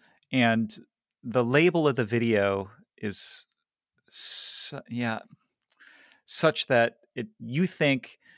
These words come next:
what, what happens here is what she thinks men want to see. And what happens is, yeah, I mean, it looks like,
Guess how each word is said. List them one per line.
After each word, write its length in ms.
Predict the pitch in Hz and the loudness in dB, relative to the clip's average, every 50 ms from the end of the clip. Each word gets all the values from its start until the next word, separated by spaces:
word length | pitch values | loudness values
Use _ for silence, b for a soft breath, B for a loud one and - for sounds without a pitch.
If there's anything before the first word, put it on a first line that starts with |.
| b b b b b b _ _ - | b b b b b b _ _ 0
what, 220 | 143 135 120 - _ - | 2 2 2 0 _ -20
what 320 | - 202 - 123 120 131 107 | -18 -10 -4 0 2 2 2
happens 440 | 104 120 143 143 - - 131 117 - | 4 4 4 4 2 0 -2 -2 0
here 200 | 123 113 107 104 | 0 0 0 0
is 140 | 104 - - | -2 -4 -4
what 200 | - 110 110 - | -2 -4 -2 -2
she 240 | - - - 139 131 | 0 -2 -2 -2 -2
thinks 320 | - - 120 110 107 - | -2 -2 -2 -2 -2 -2
men 180 | - 110 107 104 | -2 -2 -2 -2
want 180 | 101 104 104 - | -4 -8 -10 -10
to 80 | - - | -8 -2
see. 400 | - - - - - - - _ b b b b b b b b b b b _ - | -2 -2 -2 -2 -8 -14 -16 _ b b b b b b b b b b b _ -4
And 440 | 123 120 107 107 107 104 104 95 - - - _ _ _ _ _ _ | -2 0 0 0 0 -2 -4 -8 -12 -16 -20 _ _ _ _ _ _
what 280 | - 123 127 110 123 120 | -20 -10 -2 -2 0 2
happens 400 | 139 202 233 233 226 - 123 107 | 4 4 4 4 2 -2 -4 -2
is, 200 | 123 117 113 - - | 0 -2 -2 0 0
yeah, 240 | 202 156 110 104 - - - - - - - | 2 4 4 2 0 -4 -12 -18 -18 -10 -4
I 40 | 147 | -2
mean, 120 | 165 156 156 | 0 0 0
it 80 | 170 | 2
looks 260 | 175 240 262 - - | 2 2 2 2 2
like, 420 | - 151 143 143 - - - - | 2 2 2 2 -2 -8 -20 -18